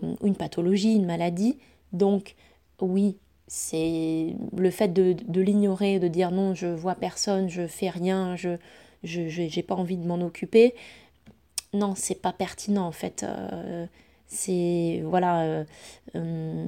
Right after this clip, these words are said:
après, on peut faire des choix thérapeutiques, hein, attention,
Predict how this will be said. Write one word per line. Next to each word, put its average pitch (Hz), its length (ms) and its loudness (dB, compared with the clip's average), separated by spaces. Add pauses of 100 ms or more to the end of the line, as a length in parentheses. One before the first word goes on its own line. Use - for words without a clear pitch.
(100)
après, 214 320 2 (200)
on 196 140 -2
peut 202 100 0
faire 208 220 4
des 196 140 2
choix 294 320 4
thérapeutiques, 214 720 0
hein, 202 160 0
attention, 196 560 -4